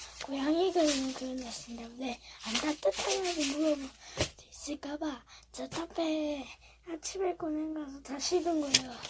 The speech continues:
근데 제가 이런 그림도 그려놓고 이런 그림도 그려놓고 이런 그림, 이런 그림도 그려놨는데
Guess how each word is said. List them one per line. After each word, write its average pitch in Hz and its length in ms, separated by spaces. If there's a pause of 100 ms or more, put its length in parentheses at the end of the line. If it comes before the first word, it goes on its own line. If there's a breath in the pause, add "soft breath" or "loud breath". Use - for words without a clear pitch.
(520 loud breath)
근데 359 260
제가 285 240
이런 339 360
그림도 311 460
그려놓고 285 600
이런 359 300
그림도 330 380 (120)
그려놓고 277 420 (760 loud breath)
이런 349 320
그림, 330 540
이런 359 300
그림도 285 440
그려놨는데 262 800